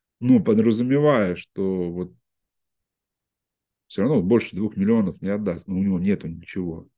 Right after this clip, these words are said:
Больше двух миллионов, скажем, да, мы не получим в конкурсную массу. Или все-таки попытаться взыскать с дебиторов, да? Там у нас ряд дебиторов, а кто-то не заявит, кто-то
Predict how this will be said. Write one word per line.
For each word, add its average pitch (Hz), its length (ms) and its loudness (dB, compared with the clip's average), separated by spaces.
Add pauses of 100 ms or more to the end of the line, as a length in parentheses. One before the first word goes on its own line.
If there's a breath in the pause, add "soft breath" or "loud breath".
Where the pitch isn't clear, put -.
(2000)
Больше 85 480 0
двух 92 260 -2
миллионов, 110 500 2
скажем, 87 300 -4
да, 101 160 0
мы 95 140 0
не 104 220 2
получим 90 460 -6
в - 80 -18
конкурсную 95 520 -6
массу. 82 260 -6 (340 soft breath)
Или 220 220 4
все-таки 143 360 2
попытаться 113 880 0
взыскать 87 640 -8
с 87 120 -10
дебиторов, 92 720 0
да? 117 560 -4
Там - 320 -18
у 87 60 -8
нас 87 180 -10
ряд 98 240 2
дебиторов, 165 680 2 (500 soft breath)
а - 80 -8
кто-то 104 320 0
не 95 120 -2
заявит, 165 640 2
кто-то 92 800 -4